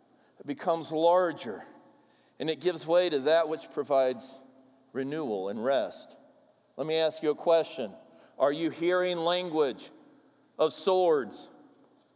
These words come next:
and tanks? Are you hearing language of control and of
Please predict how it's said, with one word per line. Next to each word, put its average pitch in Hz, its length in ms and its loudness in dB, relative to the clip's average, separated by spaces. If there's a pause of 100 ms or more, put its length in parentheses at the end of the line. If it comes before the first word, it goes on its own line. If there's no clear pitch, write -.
(800)
and 143 220 -4
tanks? 165 720 -4 (2250)
Are 151 100 4
you 160 160 -2
hearing 175 320 0
language 175 580 2
of 131 120 -6
control 160 920 4 (1500)
and 156 340 0
of 151 480 6